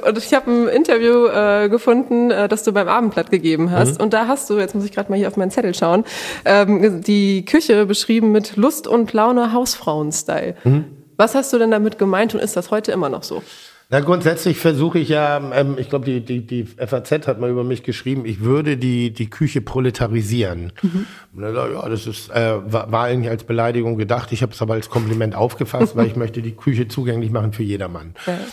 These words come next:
Speaker 2: Und da, da arbeite ich dann eben hin und wieder auch mit Attributen, die das
Speaker 1: Mhm.
Speaker 2: Ganze ein bisschen runterbrechen, die die Hemmschwelle abschaffen, dass du, wenn du sagst Hausfrauenküche, dann ist es erstmal was Vertrautes.
Speaker 1: Mhm.
Speaker 2: Du stellst das nicht so art in, in, so stark in
Speaker 1: Mhm.
Speaker 2: Frage, weil jeder ist mal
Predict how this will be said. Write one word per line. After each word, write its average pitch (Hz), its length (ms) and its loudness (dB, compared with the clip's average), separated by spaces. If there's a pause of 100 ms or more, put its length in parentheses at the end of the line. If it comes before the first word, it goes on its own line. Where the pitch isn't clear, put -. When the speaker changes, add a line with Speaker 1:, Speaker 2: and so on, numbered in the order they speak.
(160)
Speaker 2:
Und 110 100 -4
da, 113 160 2
da 110 320 0
arbeite 120 340 0
ich 110 140 -4
dann 113 280 -4
eben 113 460 -4
hin 120 220 -2
und 117 200 -4
wieder 117 360 -4 (120)
auch 117 380 0
mit 120 160 0
Attributen, 113 680 -2
die 120 140 0
das - 180 0
Speaker 1:
Mhm. - 60 -2
Speaker 2:
Ganze - 180 -2
ein 110 100 -2
bisschen 110 220 -4
runterbrechen, 120 640 -2
die 113 120 -2
die 104 120 -2
Hemmschwelle 127 480 -2
abschaffen, 113 540 -8
dass 104 180 -6
du, 113 160 -2 (420)
wenn 110 80 -4
du 110 60 0
sagst 107 260 -2
Hausfrauenküche, 117 720 -2
dann 113 180 -2
ist 113 100 -2
es 110 100 -4
erstmal 107 320 -4
was 107 140 -4
Vertrautes. 113 640 -4 (240)
Speaker 1:
Mhm. 185 220 -8
Speaker 2:
Du 117 100 -2
stellst 110 280 -2
das 104 120 -6
nicht 113 160 -2
so 117 180 0
art 110 300 -2
in, 107 220 -2
in, 104 340 -4
so 104 140 -6
stark 104 340 -10
in 104 60 -4
Speaker 1:
Mhm. 87 80 -4
Speaker 2:
Frage, 113 320 -4
weil 110 80 0
jeder 107 380 -2
ist - 260 -8
mal 101 200 -4